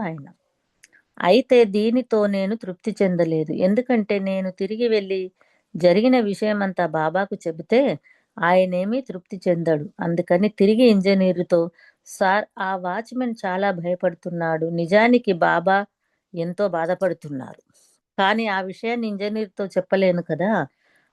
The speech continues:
అందుకని వాచ్‌మెన్ బాధపడుతున్నాడనే మిషతో, సార్, మీరు ఆ వాచ్‌మెన్తో నేరుగా అతని ఉద్యోగానికి ఎలాంటి భయం లేదని హామీ ఇస్తే బాగుంటుంది, అతడిని మీ ముందుకు తీసుకువచ్చే, వచ్చేటందుకు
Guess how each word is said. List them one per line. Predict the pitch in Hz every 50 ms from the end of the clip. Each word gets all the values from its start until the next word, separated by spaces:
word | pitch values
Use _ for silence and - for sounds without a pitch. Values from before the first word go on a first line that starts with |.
| _ - -
అందుకని | 180 208 226 254 254 233 226 208 202 196
వాచ్‌మెన్ | 185 180 180 175 - - 190 185 185 180 175
బాధపడుతున్నాడనే | 165 170 165 160 170 160 - 165 156 160 - 170 165 160 165 160 156 160 160 160 156 151
మిషతో, | 151 156 147 - 180 180 180 - 233 285 262 175 147 _ _ _ _ _ _ _ _
సార్, | - - 208 196 196 214 214 208
మీరు | 208 196 196 190 185 190 - - 175
ఆ | 165 170 170
వాచ్‌మెన్తో | 170 175 165 180 202 - - 233 240 220 208 - - 196 196 190
నేరుగా | 190 185 180 190 220 262 262 226 240 226 208
అతని | 196 - - 185 185 185
ఉద్యోగానికి | 175 170 156 156 196 202 196 180 185 175 170 170 165 - - 175 170 165 165
ఎలాంటి | 160 165 180 196 214 254 294 - - 233
భయం | 190 180 175 175 175 170 170
లేదని | 165 196 196 156 165 165 165 165
హామీ | 139 156 156 151 151 170 185 180 170
ఇస్తే | 160 - - _ - 180 214 262 233 180 - _ _ _ _ _ _ _ _ _ _ _
బాగుంటుంది, | 180 160 170 170 196 208 214 202 190 170 - 180 165 165 156 170 165 151 - - _ _ _ _ _ _ _ _ _
అతడిని | - 185 180 - 196 180 175 180 185 185 180
మీ | 180 180 180 180
ముందుకు | 175 175 175 180 190 247 240 254
తీసుకువచ్చే, | 247 - 202 202 190 - 196 202 180 180 170 170 _ - - 190 185 180 165 - _ _ _ _ _ _ _ _ -
వచ్చేటందుకు | 202 180 180 - - 240 226 214 - 196 180 175 170 170 165 - 175